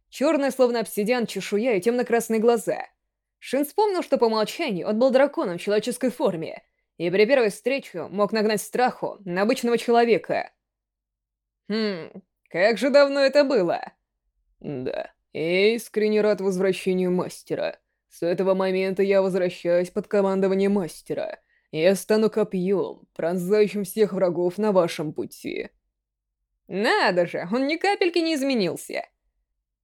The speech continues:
Как только они встретились, Шин просто оторопел от действия Шибейда.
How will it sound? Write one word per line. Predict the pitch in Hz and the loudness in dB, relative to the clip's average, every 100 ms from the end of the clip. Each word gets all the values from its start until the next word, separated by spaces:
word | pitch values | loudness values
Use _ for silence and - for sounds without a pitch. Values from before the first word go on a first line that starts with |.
| _ _ _ | _ _ _
Как | 190 196 | -2 0
только | - 415 403 | 4 4 4
они | 311 240 | 0 -2
встретились, | - 208 285 - 160 - | -2 -4 -2 -4 -6 -6
Шин | - 330 370 | -6 -4 -2
просто | 349 320 294 | 0 2 2
оторопел | 285 277 277 320 202 | 4 4 4 4 2
от | 180 | 2
действия | 180 262 - 214 | -2 -6 -2 -2
Шибейда. | - 262 277 185 151 - | 0 0 2 0 -2 -10